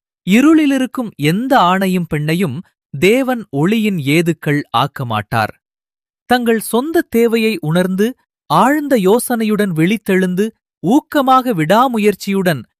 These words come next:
ஜெபத்திலும் செயலிலும் தரித்திருப்போருக்கு தெய்வீக உதவி கிடைக்கும். ஒவ்வொருவரும் கற்றுக்கொள்வதில் அதிகமானவற்றை மறக்கவும் அதிகமானவற்றை அறிந்து கொள்ளவும் வேண்டியதாகும். பழைய வழக்க பழக்கங்கள்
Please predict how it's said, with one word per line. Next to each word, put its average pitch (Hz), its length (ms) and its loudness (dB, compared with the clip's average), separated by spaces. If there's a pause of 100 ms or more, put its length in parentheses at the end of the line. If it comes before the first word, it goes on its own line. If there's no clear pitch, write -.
(200)
ஜெபத்திலும் 247 640 0
செயலிலும் 196 720 -2
தரித்திருப்போருக்கு 175 920 -2 (380)
தெய்வீக 202 600 0
உதவி 139 400 -2
கிடைக்கும். 117 540 -8 (760)
ஒவ்வொருவரும் 254 580 2
கற்றுக்கொள்வதில் 190 840 0 (320)
அதிகமானவற்றை 226 880 0
மறக்கவும் 139 640 -4 (420)
அதிகமானவற்றை 190 880 0 (140)
அறிந்து 220 440 -2
கொள்ளவும் 147 460 -4
வேண்டியதாகும். 120 720 -4 (760)
பழைய 262 360 0
வழக்க 196 420 0
பழக்கங்கள் 170 720 -2